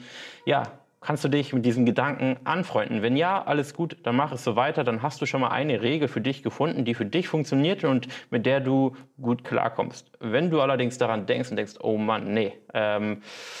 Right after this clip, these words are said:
ah, da kann ich mich nicht mit anfreunden“,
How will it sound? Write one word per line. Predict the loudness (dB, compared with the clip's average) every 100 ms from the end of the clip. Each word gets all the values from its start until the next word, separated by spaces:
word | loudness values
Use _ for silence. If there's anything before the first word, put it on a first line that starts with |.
| -18 _
ah, | -4 0 2 2
da |
kann | 0 0
ich | 0
mich | -2 0
nicht | 2
mit | 2 0
anfreunden“, | -4 -4 -2 -2 0 -2 -2